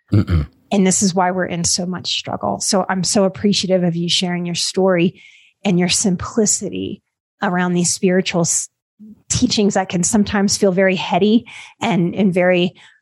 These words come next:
Speaker 2: maybe bogged down in information,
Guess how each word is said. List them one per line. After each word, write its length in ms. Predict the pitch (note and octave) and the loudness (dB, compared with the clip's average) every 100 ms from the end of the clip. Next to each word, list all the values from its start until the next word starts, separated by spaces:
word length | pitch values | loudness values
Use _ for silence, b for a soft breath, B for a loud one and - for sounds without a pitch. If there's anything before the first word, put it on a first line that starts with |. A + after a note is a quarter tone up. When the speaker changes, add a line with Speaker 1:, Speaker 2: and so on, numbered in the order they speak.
| - | -2
Speaker 2:
maybe 220 | F3 G3+ | 2 2
bogged 600 | D#3+ - F3+ F#3+ G3+ E3+ | 0 2 4 4 0 -2
down 460 | E3 E3 F3 G3 | -2 0 2 2
in 180 | G3 F#3+ | 2 -2
information, 1080 | F#3+ F#3+ F3+ G3+ E3+ E3 F#3 - A3 F#3 F#3+ | -2 -4 -2 -2 0 0 0 -2 -4 -8 -12